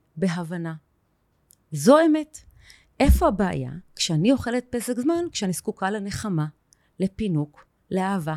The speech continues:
כי אהבה ופינוק ונחמה זה רגש שאני באמת זקוקה לו, ואני צריכה לפ-,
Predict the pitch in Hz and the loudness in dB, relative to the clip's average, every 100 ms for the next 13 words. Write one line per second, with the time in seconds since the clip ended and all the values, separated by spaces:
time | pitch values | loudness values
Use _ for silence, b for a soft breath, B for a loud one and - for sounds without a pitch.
0 | 147 b b b b b b - 175 151 | -10 b b b b b b 0 4 4
1 | 143 202 220 214 165 208 202 175 147 - | 4 2 2 2 0 0 -2 -4 -4 -4
2 | 160 208 208 139 147 170 180 202 175 151 | -2 -2 -4 -2 -2 -2 0 0 0 -4
3 | 143 143 156 - - 156 - 165 180 151 | -4 -2 -2 -2 -8 -12 -4 2 2 2
4 | 127 _ 139 156 147 - 165 - 156 165 | -2 _ -4 -4 -4 -8 -8 -4 -2 -2
5 | 185 | -4